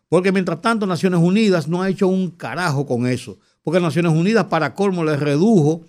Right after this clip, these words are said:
el plan de alimentación y de asistencia a alimentación de Naciones Unidas, le redujo el veinticinco por ciento de la ayuda que le da Haití,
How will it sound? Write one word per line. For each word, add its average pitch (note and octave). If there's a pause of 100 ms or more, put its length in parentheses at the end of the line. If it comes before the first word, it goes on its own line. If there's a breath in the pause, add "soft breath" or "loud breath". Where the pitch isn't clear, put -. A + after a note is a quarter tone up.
(500)
el B2+
plan F3
de G3+
alimentación F3
y E3
de D#3
asistencia D3
a -
alimentación E3+
de D3+
Naciones D3
Unidas, F3+
le F#3+
redujo F3
el F#3
veinticinco F3
por F#3
ciento G3
de G3+
la F#3+
ayuda E3+
que F3
le D#3
da E3+
Haití, F3